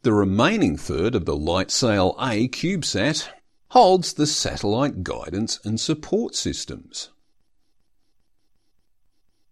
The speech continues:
The modular standardization of CubeSats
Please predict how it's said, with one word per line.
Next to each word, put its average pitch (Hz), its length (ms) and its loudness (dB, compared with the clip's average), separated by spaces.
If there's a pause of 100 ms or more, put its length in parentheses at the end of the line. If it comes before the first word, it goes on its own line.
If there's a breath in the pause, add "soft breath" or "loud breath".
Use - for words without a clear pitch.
(160)
The 202 100 8
modular 160 520 4
standardization 127 1120 2
of 76 160 -4
CubeSats 135 840 -2